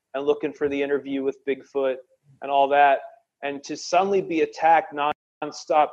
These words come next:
"Oh, David Seaman, you're a crazy person. You're a crazy person to think that John Podesta is a bad person." Like, where is this coming from? It gave me a little taste for what some of the victims must go through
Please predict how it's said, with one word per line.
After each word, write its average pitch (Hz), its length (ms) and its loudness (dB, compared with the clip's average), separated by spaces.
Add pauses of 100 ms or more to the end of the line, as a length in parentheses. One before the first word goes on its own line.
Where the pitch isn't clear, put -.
"Oh, 185 280 6
David 160 320 0
Seaman, 156 360 -6
you're 170 220 0
a - 60 -10
crazy 165 600 -6
person. 120 460 -8 (300)
You're 170 220 4
a 156 100 -2
crazy 175 680 -4
person 147 280 2 (340)
to 135 80 -6
think 147 240 -8
that 139 120 -12
John 139 340 -2
Podesta 139 440 -4
is 135 100 -14
a 131 60 -12
bad 131 300 0 (100)
person." 127 400 -10 (520)
Like, 151 320 -2
where 185 260 4
is 240 180 0
this 196 180 -2
coming 208 340 -2
from? 131 220 -2
It 131 120 -10
gave 165 200 -4
me 185 80 -2
a 180 80 0
little 165 300 -6
taste 165 640 -4 (280)
for 147 100 2
what 147 160 2
some 170 160 -8
of 147 60 -4
the 139 80 -6
victims 143 580 -4
must 127 280 -8
go 127 200 -2
through 131 500 -4